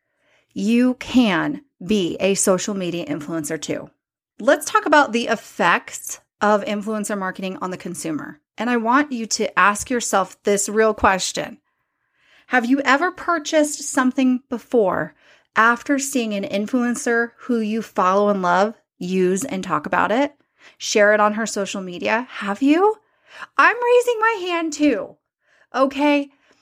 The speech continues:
I actually just bought something the other day. I bought a natural deodorant <laughs> because I was watching Instagram stories. One of my favorite influencers got on, started talking about this natural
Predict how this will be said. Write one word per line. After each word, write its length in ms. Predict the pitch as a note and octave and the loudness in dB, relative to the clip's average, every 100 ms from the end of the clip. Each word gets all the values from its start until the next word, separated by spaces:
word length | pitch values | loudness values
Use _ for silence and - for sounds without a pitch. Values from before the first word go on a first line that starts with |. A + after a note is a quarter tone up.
| _ _ | _ _
I 100 | C4 | 0
actually 460 | D#4+ - - F4+ F4 | 2 2 -4 -6 -6
just 400 | C#4+ E4 D4 C4+ | 0 0 0 -2
bought 320 | G#3+ - - | 0 0 -2
something 580 | D4 C#4 C#4 D4 C#4+ D4 - | -2 -2 2 0 0 -6 -12
the 220 | A3 C4 B3+ | -6 -2 -2
other 200 | A3+ G#3+ | -4 -6
day. 260 | G3 - - | -8 -8 -4
I 120 | C4 | -4
bought 340 | C4+ A#3+ - - | -2 -4 -6 -8
a 100 | G#3+ | -8
natural 760 | G3+ A3+ C4+ - C#4+ C4+ - | -4 -2 -2 -4 -4 -4 -6
deodorant 640 | G#3 A3+ G3 F3+ F3 G3 A#3 - - A4 | -10 -4 -4 -4 -6 -6 2 4 4 2
<laughs> 140 | G#4+ | 0
because 480 | G#4 A4+ A4 D4 C4+ - - D4+ | 2 2 2 2 -2 -10 -18 -4
I 80 | D4+ | 0
was 200 | D4+ C#4 | 2 0
watching 600 | B3+ B3+ C#4 D#4 D4+ D#4 - _ _ | 0 0 0 0 0 0 -8 _ _
Instagram 520 | A#3+ C4 D#4 D4 D4 D4 | 0 0 0 4 4 4
stories. 560 | B3+ A3 G#3+ G#3 G#3 | 2 2 2 0 -2
One 140 | A3 A3 | -4 -4
of 60 | |
my 160 | G#3 A3 | -2 -2
favorite 360 | C4 B3 G#3+ | -2 -2 -4
influencers 720 | G#3+ A#3 G#3+ G#3 G#3+ G#3 G3+ | -4 -4 -4 -2 0 0 -2
got 240 | G3+ F#3+ A3+ | 2 2 4
on, 320 | G#3+ G3 G3 | 2 0 -2
started 220 | G#3+ G3 | -4 -4
talking 380 | - G#3+ G#3 A#3+ | -2 -2 -2 -2
about 200 | G#3+ - | -2 -2
this 220 | F#3 - | -6 -6
natural 580 | G3 G3+ G#3+ C4 B3 | 2 2 2 -2 -2